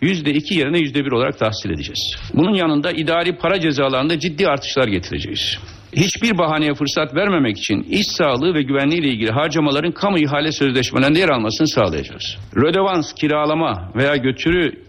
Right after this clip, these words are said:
usul ile ihale edilen işlerde üretim zorlamalarının engellenmesi için uygun planlama yapılacak. Yani kimse üretim zorlamasında bulunamayacak. Bulunursa işi durdurulacak ve sözleşmeyi feshedeceğiz.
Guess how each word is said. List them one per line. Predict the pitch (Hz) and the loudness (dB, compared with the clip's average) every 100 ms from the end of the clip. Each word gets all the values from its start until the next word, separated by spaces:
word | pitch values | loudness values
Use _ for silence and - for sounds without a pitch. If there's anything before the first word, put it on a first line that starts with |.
| - | -8
usul | 123 - 185 | -6 -2 0
ile | 135 110 | 2 2
ihale | 113 135 139 | 0 0 0
edilen | 147 117 101 | 0 0 0
işlerde | 104 - 101 92 135 170 - - - | -2 0 0 2 0 -2 -10 -18 -2
üretim | 143 156 226 196 | 0 0 0 0
zorlamalarının | 139 127 120 113 110 107 110 | 2 2 0 0 2 0 0
engellenmesi | 147 156 147 139 139 131 - | 0 0 2 2 0 -2 -4
için | - | 0
uygun | 165 131 139 | 0 2 0
planlama | 131 120 113 110 | 0 0 0 0
yapılacak. | 92 - - - - - | -4 -8 -10 -10 -6 -2
Yani | 123 113 104 | 0 0 0
kimse | 175 151 - 156 - | 0 0 0 -2 0
üretim | - 110 139 | -2 0 0
zorlamasında | 113 110 104 101 101 - 110 107 | 0 0 2 2 0 0 0 2
bulunamayacak. | 92 92 131 104 87 127 - - - | 2 4 4 2 0 -4 -6 -4 0
Bulunursa | 214 247 202 175 190 180 | 2 2 0 0 -2 -2
işi | - - 220 | -2 -2 0
durdurulacak | 196 170 160 151 185 180 - | 0 2 0 2 0 -2 -2
ve | 160 | 0
sözleşmeyi | 156 143 127 143 139 | 2 0 0 0 0
feshedeceğiz. | 107 - - - - - | 2 0 -4 -12 -8 -8